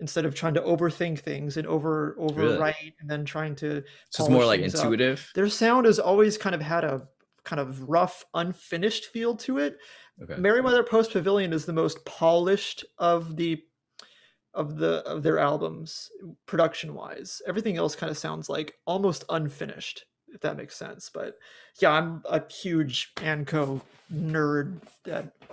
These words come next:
Speaker 1: I, I've always been.
Speaker 2: <clears throat> So do you think that they pull inspiration from Grateful Dead?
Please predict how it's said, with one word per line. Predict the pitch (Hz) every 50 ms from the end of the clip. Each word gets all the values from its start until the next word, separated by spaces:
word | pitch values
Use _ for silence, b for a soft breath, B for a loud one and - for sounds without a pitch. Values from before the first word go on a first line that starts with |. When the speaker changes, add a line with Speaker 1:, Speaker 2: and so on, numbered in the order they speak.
| - -
Speaker 1:
I, | - 170 170 160
I've | 160 160 143 165
always | 151 151 151 147 139
been. | - 147 143 139 143 110 95 -
Speaker 2:
<clears throat> | - - _ -
So | - - 160 135
do | 120 117 131
you | 135 143
think | 143 160 147 139 143
that | 135 123 123
they | - 113 107 107 101 95 87 82 82 - _ _ _ _ _ -
pull | 127 117 101
inspiration | 104 104 - - 98 85 78 85 95 - - 123 123
from | 123 - 117 117 117 110 110
Grateful | - 120 110 113 110 - 123
Dead? | 110 123 120 120 120 139